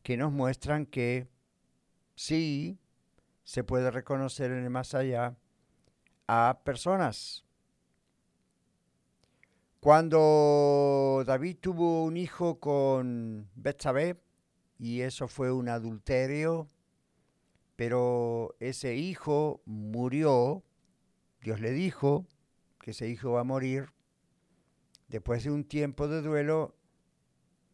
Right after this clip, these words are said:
orando por ese hijo, el hijo murió, entonces David se lavó la cara, se bañó y empezó a comer, y la gente le pasó, le llamó la atención, y David dijo, "Bueno,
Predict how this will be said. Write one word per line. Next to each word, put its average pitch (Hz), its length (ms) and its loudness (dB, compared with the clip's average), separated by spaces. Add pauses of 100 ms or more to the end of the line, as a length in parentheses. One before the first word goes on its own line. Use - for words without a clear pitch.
(680)
orando 131 480 2
por 139 160 -2
ese 139 220 -2
hijo, 139 520 -2 (640)
el 107 180 -8
hijo 123 200 -6
murió, 139 560 2
entonces 117 600 -6
David 123 420 -4 (760)
se - 160 -12
lavó 104 180 0
la 143 120 2
cara, 160 300 4
se 156 140 -8
bañó 147 500 0
y 135 180 -2
empezó 123 280 -6
a 127 60 -4
comer, 143 360 0
y 139 60 -4
la 117 100 -4
gente 127 240 -10
le 127 80 -4
pasó, - 340 -10
le 120 100 -12
llamó 117 240 -4
la 131 60 2
atención, 143 760 -2 (680)
y 120 180 -4
David 120 320 -2
dijo, 127 300 -6
"Bueno, 156 420 0